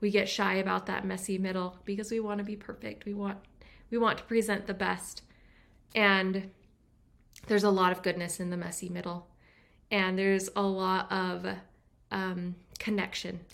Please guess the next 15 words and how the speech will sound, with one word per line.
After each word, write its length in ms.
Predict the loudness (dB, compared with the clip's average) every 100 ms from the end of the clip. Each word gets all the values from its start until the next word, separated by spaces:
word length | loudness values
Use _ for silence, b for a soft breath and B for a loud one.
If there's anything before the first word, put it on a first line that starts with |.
| -2
in 140 | 0
the 80 | 0
messy 360 | -4 -6 -8 -6
middle. 400 | -6 -8 -10 b b b b b b b b b b b _ _ -10 0
And 280 | 2 2 0 -4 B B -2
anyway, 320 | 2 2 0 -6 B B B 2
Berlin 320 | 6 10 8
is 140 | 6 4
really 240 | 4 4
good 140 | 0 -2
at 140 | -4
that. 200 | -6 -6
She 280 | -8 0 0
will 400 | 2 0 0 -2 -8 _ _ _ _ _ _ _ _ _ _ _ _ _ _ _
share. 720 | -4 -2 2 4 4 2 -4